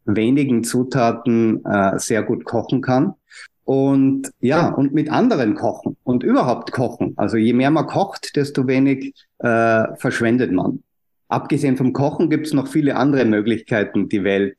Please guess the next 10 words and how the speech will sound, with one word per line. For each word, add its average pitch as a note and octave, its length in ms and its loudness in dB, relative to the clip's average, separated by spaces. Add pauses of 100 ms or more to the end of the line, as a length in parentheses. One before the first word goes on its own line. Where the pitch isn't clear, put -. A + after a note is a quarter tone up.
äh, F#2+ 320 2
zu - 160 -2
verbessern. A#2 640 0
Man F#2+ 140 2
kann G2+ 360 0 (300)
reparieren, C#3 1200 2 (460)
äh, G#2 340 2
man G2+ 280 2
kann G#2 340 2
recyceln B2 1300 2